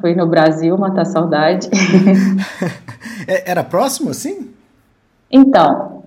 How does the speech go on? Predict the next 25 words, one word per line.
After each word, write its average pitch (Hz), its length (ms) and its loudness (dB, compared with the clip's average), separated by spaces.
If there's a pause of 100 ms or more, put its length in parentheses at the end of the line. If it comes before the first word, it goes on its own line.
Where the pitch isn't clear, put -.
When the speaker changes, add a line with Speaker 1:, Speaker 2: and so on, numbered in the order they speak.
Speaker 1:
Porto 214 300 2
Maldonado 196 640 4
tá 180 440 6
da 190 220 4
fronteira 190 960 2 (540)
mais 180 240 2
ou 180 100 4
menos 180 380 0 (160)
cento 190 320 0
e - 60 -6
cinquenta 160 440 0
quilômetros. 147 840 -4
Speaker 2:
Ah, 135 160 -6
Speaker 1:
A - 40 0
Speaker 2:
tá. - 80 -12
Speaker 1:
fronteira 165 560 4
é 165 320 8
a 160 60 2
cidade 160 460 2
de 165 80 2
Assis, 160 360 0
Brasil. 165 680 2
Speaker 2:
Uhum. 123 400 -10 (720)
Speaker 1:
E, 170 680 6 (260)
e 156 320 4